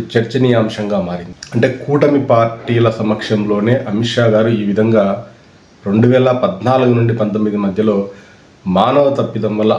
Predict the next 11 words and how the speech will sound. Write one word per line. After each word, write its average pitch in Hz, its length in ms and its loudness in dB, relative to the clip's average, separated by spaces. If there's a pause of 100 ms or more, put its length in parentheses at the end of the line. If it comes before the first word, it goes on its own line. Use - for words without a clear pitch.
ఆంధ్రప్రదేశ్ 110 640 0
నాశనం 104 400 -2
అయిపోయింది" 98 480 -2
అనే 95 140 0
వ్యాఖ్యలు 101 540 0
చేయడం 95 260 -2
అనేది 92 340 -6 (680)
సర్వత్రా 117 640 0 (1160)
అందరి 113 240 2
దృష్టిని 110 360 -2
ఆకర్షించింది. 107 640 -4